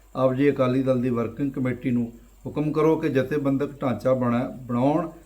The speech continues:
ਤਾਂ ਕਿ ਕੌਮ ਦੀਆਂ, ਪੰਜਾਬ ਦੀਆਂ ਸਮੱਸਿਆਵਾਂ ਜੋ ਹਨ, ਉਹਨਾਂ ਪ੍ਰਤੀ ਸਹੀ ਨਿਰਣੇ ਹੋ ਸਕੇ। ਐਸਾ ਨਾ ਹੋਵੇ ਕਿ ਆਪ ਜੀ ਜਲਦਬਾਜ਼ੀ ਵਿੱਚ, ਅ, ਸਤਿਕਾਰਯੋਗ ਪਦਵੀ 'ਤੇ ਹੁੰਦਿਆਂ ਹੋਇਆਂ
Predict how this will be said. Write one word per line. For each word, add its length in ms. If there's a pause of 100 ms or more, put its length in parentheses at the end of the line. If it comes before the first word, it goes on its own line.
(160)
ਤਾਂ 120
ਕਿ 140
ਕੌਮ 340
ਦੀਆਂ, 320 (920)
ਪੰਜਾਬ 380
ਦੀਆਂ 220
ਸਮੱਸਿਆਵਾਂ 760
ਜੋ 220
ਹਨ, 220 (360)
ਉਹਨਾਂ 180
ਪ੍ਰਤੀ 340
ਸਹੀ 320
ਨਿਰਣੇ 300
ਹੋ 160
ਸਕੇ। 340 (380)
ਐਸਾ 300
ਨਾ 120
ਹੋਵੇ 360 (400)
ਕਿ 100
ਆਪ 260
ਜੀ 60
ਜਲਦਬਾਜ਼ੀ 680
ਵਿੱਚ, 300
ਅ, 1080
ਸਤਿਕਾਰਯੋਗ 840 (500)
ਪਦਵੀ 280
'ਤੇ 140
ਹੁੰਦਿਆਂ 320
ਹੋਇਆਂ 320